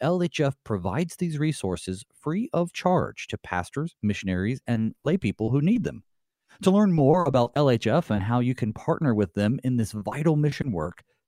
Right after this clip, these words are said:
visit their website at L H F missions dot org. That is L H F missions dot org. Well, this morning, as we turn to the second chapter of our new book series on Second Samuel, which really is just a continuation of the first, let's be honest,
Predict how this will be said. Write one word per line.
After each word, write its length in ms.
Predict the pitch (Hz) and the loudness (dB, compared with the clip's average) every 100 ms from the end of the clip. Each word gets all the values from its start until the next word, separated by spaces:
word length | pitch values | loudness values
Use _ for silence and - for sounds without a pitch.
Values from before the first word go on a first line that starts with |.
| - | 0
visit 240 | 214 208 | 2 4
their 100 | 202 | 4
website 380 | 160 101 - - - - | 4 2 -4 -8 -12 -4
at 160 | 104 110 | -4 0
L 160 | 113 | 2
H 140 | 113 123 | 2 2
F 140 | 113 | 2
missions 340 | 120 127 113 | 2 2 0
dot 220 | 101 117 120 | 4 6 8
org. 340 | 135 151 175 - - - - | 6 4 2 -10 -20 -20 -2
That 160 | 127 | 2
is 240 | 139 135 127 _ | 4 4 0 _
L 240 | 147 185 - 160 | -2 -2 -2 -2
H 260 | 170 - - | -2 -4 -4
F 180 | 147 - | -4 -2
missions 560 | 127 - 113 120 - _ _ - | -2 0 -2 -4 -8 _ _ 0
dot 180 | 87 | 2
org. 300 | 82 67 - _ _ _ _ _ _ _ _ - | 2 -2 -10 _ _ _ _ _ _ _ _ -2
Well, 100 | 285 | 0
this 160 | - | 4
morning, 360 | 180 190 240 233 | 6 6 4 2
as 200 | 170 151 | 2 2
we 140 | 165 | 0
turn 280 | - 180 175 | 4 4 4
to 240 | - 175 | 2 0
the 300 | 147 151 139 - | 0 -2 -2 -6
second 520 | - - 214 180 - | -8 -4 0 0 -2
chapter 520 | - 123 110 175 196 | 0 0 2 2 4
of 240 | - 127 117 | 4 2 4
our 240 | 123 123 | 4 4
new 340 | 120 139 135 120 | 4 6 4 4
book 240 | 110 117 | 0 -2
series 360 | - 117 170 175 | -2 0 0 0
on 120 | 92 | -2
Second 380 | - 156 143 131 | 0 0 0 0
Samuel, 360 | 120 104 165 | 0 2 2
which 160 | 226 226 | 2 2
really 280 | 247 175 120 | 2 4 4
is 100 | 110 | 2
just 240 | 120 101 | -2 -4
a 40 | 95 | -2
continuation 680 | 101 123 104 98 98 - | 0 2 2 2 0 -2
of 80 | 95 | -4
the 100 | 85 | -4
first, 400 | 82 90 110 - | -4 -2 -2 -2
let's 140 | 101 - | -4 -2
be 160 | 90 | -4
honest, 380 | 82 85 131 | -2 -2 -4